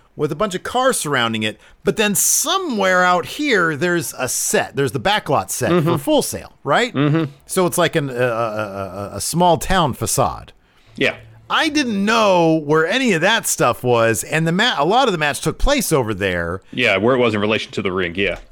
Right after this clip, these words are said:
Speaker 1: And the car, it was so, like, obviously they filmed this at night. There, I mean, they, they needed at least double the lights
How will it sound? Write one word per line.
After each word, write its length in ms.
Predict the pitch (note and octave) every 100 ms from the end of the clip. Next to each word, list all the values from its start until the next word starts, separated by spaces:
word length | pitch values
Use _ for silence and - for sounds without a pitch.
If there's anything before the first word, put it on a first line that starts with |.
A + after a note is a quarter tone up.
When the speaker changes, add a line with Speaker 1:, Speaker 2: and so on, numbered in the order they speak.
| -
Speaker 1:
And 260 | - G#3 G3
the 80 | F3+
car, 320 | - - A#3
it 80 | F3+
was 200 | F3+ F3
so, 260 | - B3+
like, 260 | A3 D#3 -
obviously 380 | F3 E3+ D#3+ D3
they 60 |
filmed 180 | D#3 C3
this 120 | A2
at 60 | D3+
night. 360 | A#3 C#4 E3+ - _ _ _ _ _ _ _ _ - - - _ -
There, 320 | B3+ D4+ - - -
I 100 | F3
mean, 200 | F#3+ D#3+
they, 240 | A3 F#3+
they 220 | D3+ D#3+
needed 560 | E3+ A3+ B3 D3+ G#2 -
at 220 | - B2+ C3+
least 440 | C4 B3+ G2 E2
double 360 | C#3 G3 F#3+ D3
the 180 | A#2+
lights 680 | G#2 C3 A3 C3 - - -